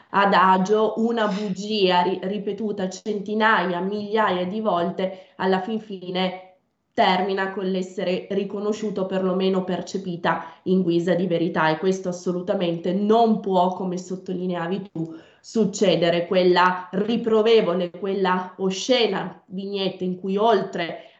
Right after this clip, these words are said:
alle caramelle sgorgavano, diciamo, dal, dal corpo, dalle, dalle tasche dello studente a terra, anche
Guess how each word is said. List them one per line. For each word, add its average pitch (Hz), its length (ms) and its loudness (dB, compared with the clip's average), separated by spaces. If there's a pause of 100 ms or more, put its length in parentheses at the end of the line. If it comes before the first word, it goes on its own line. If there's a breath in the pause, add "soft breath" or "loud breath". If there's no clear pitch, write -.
alle 180 560 2
caramelle 180 680 0
sgorgavano, 190 960 2
diciamo, 180 720 -4
dal, 170 460 -8
dal 170 180 -12
corpo, 214 540 4
dalle, 170 420 -6
dalle 175 240 -6
tasche 190 380 -4
dello 175 220 -8
studente 185 640 -6
a 185 60 -8
terra, 175 380 -2
anche 180 560 -2